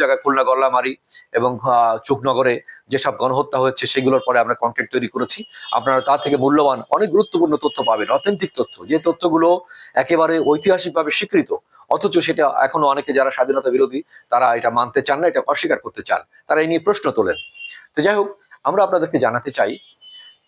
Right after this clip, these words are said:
আমাদের খুলনা অঞ্চলে যে বীভৎস এই হত্যাযজ্ঞ হতো, তার চেয়েও বীভৎস ছিল নির্যাতনযজ্ঞ। যেখানে টর্চারিং সেল ছিল, সেই, আহ, জায়গাগুলো,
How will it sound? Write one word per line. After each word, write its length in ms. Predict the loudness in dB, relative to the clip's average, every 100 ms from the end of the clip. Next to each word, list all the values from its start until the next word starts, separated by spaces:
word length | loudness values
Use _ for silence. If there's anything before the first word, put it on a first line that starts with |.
| _ -2
আমাদের 280 | 2 2 2
খুলনা 240 | 0 2 2
অঞ্চলে 220 | 2 0 2
যে 40 | 2
বীভৎস 340 | 2 2 0 2 2 2 -4 _ _ 0
এই 240 | 2 2 0 -4 _ _ _ _ _ _ -6
হত্যাযজ্ঞ 480 | -2 -2 -2 0 2
হতো, 180 | 2 0 -2 -4 -14 _ _ -4
তার 120 | -4 0
চেয়েও 160 | 2 2
বীভৎস 260 | 2 0 -2 2
ছিল 120 | 2 2 -2 _ -4
নির্যাতনযজ্ঞ। 760 | -2 0 0 -2 -2 -4 -4 -10 -12 _ _ _ _ -20 -20 -6 -2
যেখানে 220 | 0 0 0
টর্চারিং 360 | 0 0 -2 -2 2
সেল 160 | 2 2
ছিল, 140 | -2 -4 -6 _ _ -4
সেই, 220 | 0 0 0
আহ, 420 | -4 0 2 2 2
জায়গাগুলো, 460 | 0 0 2 2